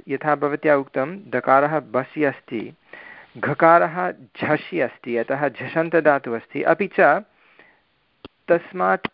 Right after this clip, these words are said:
परे तदनन्तरं, आ, स-,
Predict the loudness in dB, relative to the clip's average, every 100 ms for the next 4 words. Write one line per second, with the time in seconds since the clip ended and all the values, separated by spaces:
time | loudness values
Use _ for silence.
0 | 0 2 4 2 0 -6 _ _ _ -6
1 | 0 2 2 0 2 2 2 0 -14 _
2 | _ _ _ _ _ _ _ _ _ _
3 | _ _ _ -2 0 2 2 -2 _ -20
4 | -20 -20 -20 _ -10 2 2 2